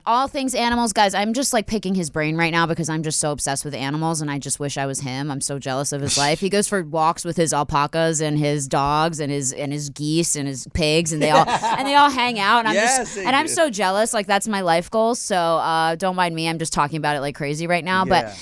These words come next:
Speaker 1: he's gonna tell us a, a, a story about rescuing, uh, an animal, which is so interesting. I'm excited to hear about. So I'll let you take it away.
Speaker 2: Well,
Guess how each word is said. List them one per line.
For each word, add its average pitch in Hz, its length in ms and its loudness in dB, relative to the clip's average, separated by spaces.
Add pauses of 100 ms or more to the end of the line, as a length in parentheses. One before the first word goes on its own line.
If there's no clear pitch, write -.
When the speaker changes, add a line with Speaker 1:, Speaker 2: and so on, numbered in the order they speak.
Speaker 1:
he's 247 160 -2
gonna 262 220 2
tell 233 220 2
us 233 140 0
a, 220 60 0
a, 170 400 2
a 165 40 -2
story 180 420 0
about 151 260 0
rescuing, 139 760 -4
uh, 127 240 -2
an 143 80 -4
animal, 131 420 -4
which 131 140 -10
is 135 100 -6
so 143 180 -6
interesting. 135 480 -12
I'm 139 200 -10
excited 127 380 -12
to 135 40 -18
hear 120 140 -14
about. 50 300 -10
So 131 160 -4
I'll 120 140 -6
let 127 140 -16
you 101 100 -18
take - 260 -18
it 85 60 -18
away. 85 300 -16 (140)
Speaker 2:
Well, 175 340 0